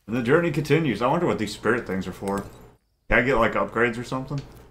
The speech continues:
Oh my god.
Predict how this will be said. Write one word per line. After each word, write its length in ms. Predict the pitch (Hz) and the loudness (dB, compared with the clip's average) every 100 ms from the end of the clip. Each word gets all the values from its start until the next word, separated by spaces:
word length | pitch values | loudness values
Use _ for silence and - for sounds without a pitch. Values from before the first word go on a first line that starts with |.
| _ _ _ _ _ _ _ - _ - - - _ _ _ _ _ _ 262 - _ _ _ _ _ _ _ _ _ _ - - 508 554 - _ _ _ - - _ _ _ _ - | _ _ _ _ _ _ _ -20 _ -20 -20 -20 _ _ _ _ _ _ -20 -20 _ _ _ _ _ _ _ _ _ _ -8 -8 -10 -20 -20 _ _ _ -20 -20 _ _ _ _ -12
Oh 80 | 95 | -12
my 120 | 78 | -12
god. 340 | 76 82 82 | -12 -10 -10